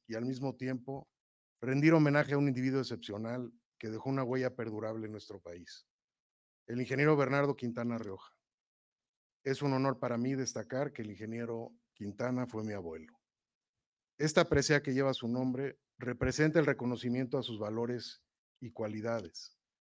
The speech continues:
que lo distinguen como un líder visionario y comprometido con el progreso de México. Pero también es un recordatorio para todos ustedes jóvenes de que son protagonistas del cambio. Como solía decir mi abuelo,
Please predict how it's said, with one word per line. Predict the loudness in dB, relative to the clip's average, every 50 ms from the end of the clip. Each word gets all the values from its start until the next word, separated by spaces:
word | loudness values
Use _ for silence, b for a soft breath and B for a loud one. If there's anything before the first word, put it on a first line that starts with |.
| _ _ _ _ _ _ _
que | 2 4
lo | 6 6
distinguen | 4 4 2 4 6 6 6 6
como | 6 6 6 8
un | 8
líder | 8 8 8 6
visionario | 4 2 -2 -2 0 0 2 2 2 2 0
y | -2
comprometido | -4 -4 -4 -4 -2 -2 -2 -2 -2 -2 -2 -2 -2
con | -2 -4 -6
el | -6
progreso | -6 -8 -8 -6 -6 -6 -6 -6 -6
de | -6
México. | -6 -8 -10 -12 -14 -20 -20 _ _ _ _ _ _ _ _ _ _ _ _ _ _ _ _ _ _ _ _ _ _ _ _ -2
Pero | 0 0 2
también | 2 2 4 4 6 6 6 6 6 4 0 -2 -2
es | -2 2 2
un | 4 2
recordatorio | 2 2 0 0 0 0 0 0 -2 -2 -2 -2 -2
para | -2 -4 -4 -4
todos | -2 -2 -2 -2 -4 -6
ustedes | -10 -10 -8 -6 -4 -4 -4 -4
jóvenes | -4 -2 -2 -2 -2 -4 -6 -8 -10 -12 -16 -20 _ _ _ _ _ _ _ _ _ _ _ _ _ _ _ _ _ -20 -20 _ _ _ _ _ _
de | -4 -4 -2
que | 0 0
son | 2 4 4 6
protagonistas | 8 6 6 6 6 6 6 4 2 0 0 0 -2 -2 -2
del | -2 -4 -6 -6
cambio. | -8 -8 -8 -10 -12 -14 _ _ _ _ _ _ _ _ _ _ _ _ _ _ _ _ _
Como | -4 -2 -2 0
solía | 0 0 2 4 4 4
decir | 4 4 2 0 2
mi | 2 2
abuelo, | 2 0 0 -2 -2 -4 -6 -10 -16